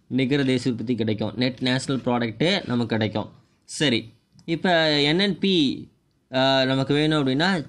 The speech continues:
ஜிஎன்பி மைனஸ் டிடக்ஷன் டெப்ரிசியேஷன் அலவன்ஸ்னு சொல்லுவாங்க. ஆ, டெப்ரிசியேஷன் அலவன்ஸ்னால் தேய்மான கழிவு. ஒரு கேபிட்டலில் வந்து, ஆ, நம்ம போடுறோம், போட்டு ஒரு மெஷினரிஸ் வாங்கி நம்ம பயன்படுத்துகிற ஒரு மெஷினரிஸில்,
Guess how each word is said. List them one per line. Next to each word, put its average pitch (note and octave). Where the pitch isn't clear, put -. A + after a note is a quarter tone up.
ஜிஎன்பி C#3+
மைனஸ் C3
டிடக்ஷன் C#3+
டெப்ரிசியேஷன் C3
அலவன்ஸ்னு A#2
சொல்லுவாங்க. G#2
ஆ, C3+
டெப்ரிசியேஷன் E3
அலவன்ஸ்னால் C#3+
தேய்மான D#3
கழிவு. A#2+
ஒரு D3
கேபிட்டலில் E3+
வந்து, D#3
ஆ, C#3
நம்ம C#3
போடுறோம், C#3+
போட்டு D3+
ஒரு C#3+
மெஷினரிஸ் C#3
வாங்கி C#3
நம்ம C3
பயன்படுத்துகிற B2
ஒரு B2
மெஷினரிஸில், B2